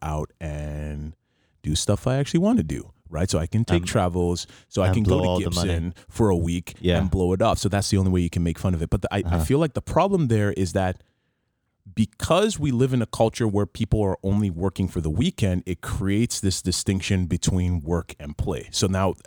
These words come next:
Speaker 1: the more boring people's jobs become to them
Speaker 2: Mm-hmm.
Speaker 1: and the more alienated they feel from them, they need more sex, they need more <laughs> drugs.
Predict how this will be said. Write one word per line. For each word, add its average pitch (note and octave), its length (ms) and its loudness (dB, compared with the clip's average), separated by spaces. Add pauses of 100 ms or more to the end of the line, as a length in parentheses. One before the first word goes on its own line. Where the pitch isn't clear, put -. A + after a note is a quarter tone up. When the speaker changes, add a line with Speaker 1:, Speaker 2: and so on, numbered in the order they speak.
(140)
Speaker 1:
the G#2 240 -4
more A2+ 280 4
boring B2 540 2
people's A2 480 0
jobs G2 480 0 (520)
become F#2+ 600 0
to - 120 -2
them D#2 220 -2
Speaker 2:
Mm-hmm. - 80 -2
Speaker 1:
and G2 100 0
the F#2 60 2
more G#2+ 340 2
alienated G2 440 0
they C2 80 -6
feel F#3 240 2
from F2+ 200 -2
them, E2 180 -2 (240)
they E2+ 80 -10
need F#2 200 0
more F#2 140 2
sex, - 420 -4 (220)
they D2 80 -16
need F2 180 -2
more G#2 120 4
<laughs> - 120 -2
drugs. - 340 -2